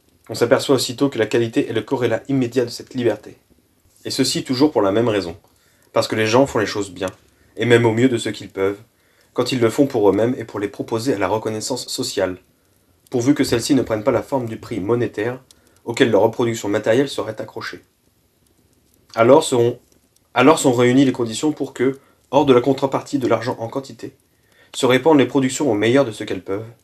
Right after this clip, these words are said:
qu'elles deviennent la règle plutôt que l'exception. Vocation esthétique du communisme. Si le communisme est une proposition grise, il perdra la bataille imaginaire. Mais il n'a nullement à l'être. C'est même tout le contraire.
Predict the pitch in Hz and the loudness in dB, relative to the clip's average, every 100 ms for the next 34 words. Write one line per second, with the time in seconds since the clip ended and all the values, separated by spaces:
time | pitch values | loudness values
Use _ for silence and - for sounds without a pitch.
0 | _ _ - - 123 123 139 101 117 131 | _ _ -8 2 4 6 4 4 2 0
1 | - - 123 98 113 - 95 - - _ | -8 -8 -8 -4 -6 -6 -14 -16 -20 _
2 | _ _ _ _ _ - _ _ _ _ | _ _ _ _ _ -20 _ _ _ _
3 | _ _ _ _ _ _ 123 139 151 160 | _ _ _ _ _ _ 0 4 4 2
4 | 147 151 - 147 180 135 120 165 135 107 | 0 -2 -4 -6 -6 -8 -4 0 0 -2
5 | - 101 - _ _ _ _ _ _ _ | -8 -14 -16 _ _ _ _ _ _ _
6 | _ _ _ _ _ - 123 120 135 127 | _ _ _ _ _ -10 -4 4 6 6
7 | 139 - 110 113 - 135 120 104 101 95 | 4 2 -6 -6 -8 -4 -4 -4 -4 -4
8 | 110 120 120 - _ - 117 123 110 110 | -4 -6 -10 -14 _ -18 2 4 6 4
9 | 107 107 104 90 90 87 90 92 _ _ | 2 -2 -4 -4 -8 -10 -16 -20 _ _
10 | _ _ _ _ 117 123 127 131 147 143 | _ _ _ _ 2 4 6 8 8 8
11 | 117 104 - - _ _ _ _ _ - | 6 4 -2 -14 _ _ _ _ _ 0
12 | 131 135 180 147 113 - 92 | 4 4 4 2 2 -6 -10